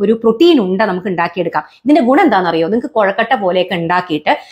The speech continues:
വൈകുന്നേരം കുട്ടികൾ സ്കൂളിൽ നിന്ന് വിട്ടു വരുന്ന സമയത്തൊക്കെ കുട്ടികൾക്ക് കൊടുക്കാൻ പറ്റും. പിന്നെ ഈ അമൃതം പൊടി എത്ര വയസ്സുള്ള മുതലുള്ള കുട്ടികൾക്ക്, actually അവര് പറയുന്നത് ആറാം മാസം മുതൽ കുറുക്കി കൊടുക്കാമെന്നാണ്. പക്ഷെ എങ്കിൽ പോലും ഞാൻ എപ്പോഴും പറയാറുള്ളത്, ആ,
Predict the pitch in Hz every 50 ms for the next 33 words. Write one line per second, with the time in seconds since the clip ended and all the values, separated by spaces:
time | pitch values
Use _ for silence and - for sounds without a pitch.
0 | - - - 226 226 247 240 269 277 277 262 - 190 - 190 196 202 196 - -
1 | 208 208 220 214 196 196 185 170 - 240 208 175 175 175 - 170 156 160 156 156
2 | - 165 233 233 - - - 175 175 - 254 - - 190 302 302 302 214 170 143
3 | - - - _ _ _ - - - 381 320 330 311 311 359 370 - - - 285
4 | 311 320 381 370 480 508 403 302 208 202 208 269 - - - - _ _ _ -
5 | 277 285 - - 480 453 359 320 330 330 330 302 311 - 277 285 285 285 294 294
6 | 294 240 277 277 277 277 277 269 269 - 330 349 330 320 403 381 392 359 359 339
7 | 359 359 381 359 330 320 339 339 339 349 320 - 349 302 262 294 294 - 262 247
8 | 254 262 247 247 247 240 247 233 220 190 165 185 262 - 311 - - 403 370 339
9 | 370 427 480 466 466 254 202 220 277 480 - - - - _ - 294 320 359 403
10 | 392 392 359 370 359 330 294 247 240 247 254 254 233 190 156 160 202 294 - -
11 | _ _ _ _ _ _ _ _ _ _ - 240